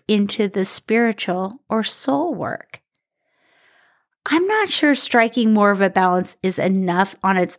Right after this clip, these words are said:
own to restore the planet's harmony. I'm not sure if it's enough to impact the shamanic resonance moving forward, but it sure couldn't hurt.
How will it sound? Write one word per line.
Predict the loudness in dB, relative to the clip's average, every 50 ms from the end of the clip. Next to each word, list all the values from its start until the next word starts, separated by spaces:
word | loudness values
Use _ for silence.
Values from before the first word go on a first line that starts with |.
| _ -2
own | 0 0 2 2 0 0
to | -2 -4 -6
restore | -6 -6 -6 -4 -4 -4 -4 -2 0 2 2 2 2
the | 0 -2 -6
planet's | -10 -6 -2 -2 0 0 0 0 -2 -4 -8
harmony. | -12 -10 -6 -4 -4 -2 -2 0 2 2 2 2 0 -2 _ _ _ _ _ _ _ _ _ _ _ _ _ _ _ _ _ _ _ _ _ _ -4
I'm | -2 -2 -2 0
not | 0 0 2 0 -2 -4 -8 _ _ -6
sure | -4 -2 0 0 2 2 4 4 2 0 -2 -4
if | -4 -2 -2
it's | -2 -2 0 0
enough | 2 2 4 4 4 2 2 0
to | -2 -4 -4 -6 -6 _ -4
impact | -2 -2 -2 -4 -6 -6 -6 -6 -6 _ -4
the | -4 -2
shamanic | -2 -2 -2 -2 0 0 2 2 2 0 0 -2 -4 -6
resonance | -8 -6 -6 -6 -4 -2 0 2 2 2 2 0 -2 -6 -10 -10 -10 -6
moving | -2 0 0 0 2 0 -2 -2
forward, | -2 -2 -2 -2 0 0 0 0 -2 -2 _ _ _ -20 -20 -20 -20 -20 -20 _ _ _ _ _ -2
but | 0 2 2 2
it | 2 0 0
sure | 0 -2 0 0 0 0 2 2 2 0 -2 -4 -8 -10
couldn't | -4 -2 -2 0 0 -2 -2 -4
hurt. | -6 -6 -6 -6 -6 -6 -10 -12